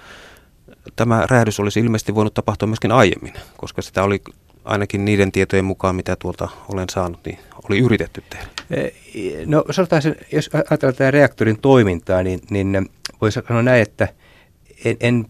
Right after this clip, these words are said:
Speaker 2: pitäisi sitä mahdollisena oikeastaan, että kyllä siinä, siinä varmasti sen, sen, eh,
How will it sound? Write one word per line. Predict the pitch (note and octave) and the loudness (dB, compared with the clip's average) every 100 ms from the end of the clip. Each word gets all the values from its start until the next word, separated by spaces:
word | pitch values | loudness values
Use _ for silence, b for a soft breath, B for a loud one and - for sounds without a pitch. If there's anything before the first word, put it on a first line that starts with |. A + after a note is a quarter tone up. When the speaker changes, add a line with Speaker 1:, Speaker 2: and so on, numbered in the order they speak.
| - | -4
Speaker 2:
pitäisi | C3 B2+ A2 | 0 0 0
sitä | A#2 A2+ | 0 0
mahdollisena | A#2+ B2 F#2+ E2+ - E2+ E2+ | 4 4 2 -2 -4 -4 -2
oikeastaan, | F2+ F2 E2 - E2+ | -2 -4 -8 -6 -6
että | F2 - | -6 -8
kyllä | - G#2+ G#2 | -2 0 0
siinä, | A#2+ A#2 G#2 G2+ | 2 2 2 0
siinä | A2+ | -2
varmasti | A#2 C#3 A2+ - G2+ - | 0 0 0 -2 -6 -4
sen, | G#2+ - | -4 -4
sen, | G#2+ F#2+ - - | -8 -8 -12 -18
eh, | - | -14